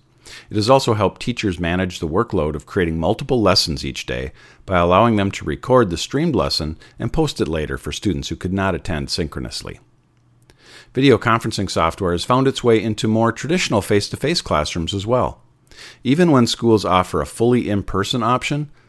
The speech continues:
some families have opted for a fully remote option due to health concerns. This accommodation has added a significant workload for teachers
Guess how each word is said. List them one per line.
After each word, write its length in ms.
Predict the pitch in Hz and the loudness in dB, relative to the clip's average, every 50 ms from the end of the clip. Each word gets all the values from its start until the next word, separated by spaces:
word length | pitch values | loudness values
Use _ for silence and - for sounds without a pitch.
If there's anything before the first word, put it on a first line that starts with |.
| _ _ _ | _ _ _
some 260 | - - - 156 170 | -8 -4 -2 -2 0
families 440 | 170 - 107 82 80 80 82 80 - | 0 0 0 0 0 0 -2 -2 -2
have 160 | 98 87 82 | -2 2 2
opted 340 | 82 87 87 - 95 85 - | 2 2 2 0 -4 -6 -4
for 160 | - 95 85 | -2 -2 -2
a 60 | 82 | -2
fully 260 | - - 101 95 98 | -2 0 0 0 0
remote 400 | 90 85 85 90 117 151 175 - | 0 0 0 2 2 2 0 0
option 400 | 76 76 67 62 - - 92 82 | -2 -4 -4 -4 -4 -4 -4 -2
due 140 | 80 87 90 | -2 0 0
to 80 | 87 92 | 0 0
health 240 | 101 120 127 - - | 0 0 0 0 -4
concerns. 560 | - 92 - - - 53 50 - - - - _ _ _ _ _ _ _ _ - - - - - _ _ | -6 -6 -6 -6 -8 -10 -12 -12 -14 -16 -18 _ _ _ _ _ _ _ _ -20 -20 -20 -20 -20 _ _
This 180 | - 143 - - | -2 0 0 0
accommodation 760 | 180 - - 127 120 113 101 85 82 80 - - 101 95 98 - - _ _ | 0 0 2 2 2 4 4 2 2 0 0 -2 -4 -6 -6 -10 -14 _ _
has 140 | - 104 101 | -8 -4 0
added 280 | 110 110 107 104 104 | 2 2 2 2 0
a 20 | 98 | 0
significant 600 | - - 104 95 107 135 143 - 180 - 135 - | -2 -2 -2 -2 -2 -2 -2 -2 -6 -6 -6 -4
workload 600 | 110 107 113 120 - - 92 76 76 73 - - - | 0 0 0 0 0 -2 -2 -2 -2 -4 -8 -8 -8
for 80 | 92 | -8
teachers 560 | 82 - - 113 - - - 71 73 71 - | -6 -4 -4 -4 -4 -4 -6 -6 -6 -6 -8